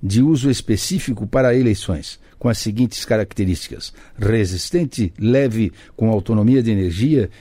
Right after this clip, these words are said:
e com muitos recursos de segurança. É composta por dois terminais,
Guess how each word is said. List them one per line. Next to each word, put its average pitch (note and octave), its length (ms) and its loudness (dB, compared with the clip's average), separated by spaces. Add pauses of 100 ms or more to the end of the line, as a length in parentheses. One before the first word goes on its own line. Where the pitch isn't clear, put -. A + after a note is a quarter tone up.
e A#2+ 100 -4
com D3+ 140 0
muitos C#3 500 0
recursos A2 460 0
de F#2+ 100 2
segurança. F2+ 520 -2 (600)
É G#2+ 120 0
composta G#2+ 580 0
por F2+ 180 -6
dois C#3+ 220 0
terminais, A#2 560 -2